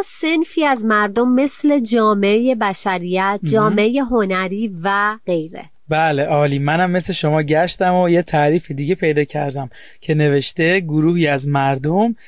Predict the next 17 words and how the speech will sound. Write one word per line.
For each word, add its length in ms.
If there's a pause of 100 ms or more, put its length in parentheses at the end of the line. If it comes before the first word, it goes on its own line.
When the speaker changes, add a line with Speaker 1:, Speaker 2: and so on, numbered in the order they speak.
(160)
Speaker 2:
که 120
با 160
هم 200
وجه 380
اشتراک 580
داشته 300
باشن 380
و 200 (340)
در 200
سرزمینی 760
واحد 500
زندگی 480
کنن. 380 (140)
برای 180
مثال 500
مثلاً 400
جامعه 600